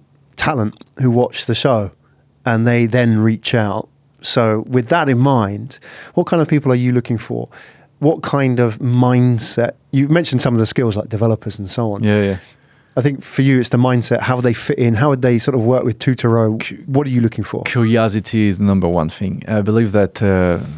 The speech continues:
Speaker 2: yeah, you have to be curious when you wanna work in a startup. You have to question everything. You have to question everything. You cannot take for granted that there are things, uh, that should be done the very same way day by day.
Speaker 1: Hmm.
Speaker 2: Um, I love to be able to work with a team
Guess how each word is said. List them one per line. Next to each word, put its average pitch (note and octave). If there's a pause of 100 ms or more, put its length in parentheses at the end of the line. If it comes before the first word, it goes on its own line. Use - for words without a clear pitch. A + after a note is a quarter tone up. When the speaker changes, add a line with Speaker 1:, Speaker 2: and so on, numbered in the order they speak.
Speaker 2:
yeah, G#2
you G2
have C#3+
to -
be A#2+
curious G#2
when G#2+
you G#2
wanna G#2
work G2+
in G#2
a -
startup. -
You A#2
have B2+
to A#2+
question -
everything. A2+ (140)
You C#3+
have F#3
to -
question A#2
everything. G#2+
You G#2
cannot D3
take B2+
for A2+
granted G#2
that G2
there G2
are F#2+
things, G#2 (320)
uh, G#2
that G2+
should A2
be G#2
done G#2
the G2
very G2
same G2
way F#2+
day F#2+
by F2+
day. F2+ (160)
Speaker 1:
Hmm. A#2
Speaker 2:
Um, G2 (540)
I B2+
love F3+
to D#3+
be D3
able C#3+
to -
work B2+
with G#2+
a G2+
team B2+